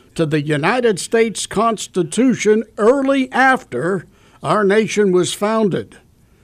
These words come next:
Our founding fathers added those amendments as safeguards against some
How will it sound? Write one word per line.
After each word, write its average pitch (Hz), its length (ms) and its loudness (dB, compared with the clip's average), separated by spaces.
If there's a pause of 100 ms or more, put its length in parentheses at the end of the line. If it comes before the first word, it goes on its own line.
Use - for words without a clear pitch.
(360)
Our 202 320 2
founding 208 760 -2
fathers 214 640 0
added 202 480 0
those 208 400 2
amendments 190 680 0
as 151 160 -4
safeguards 214 880 0
against 180 420 -2
some 190 440 0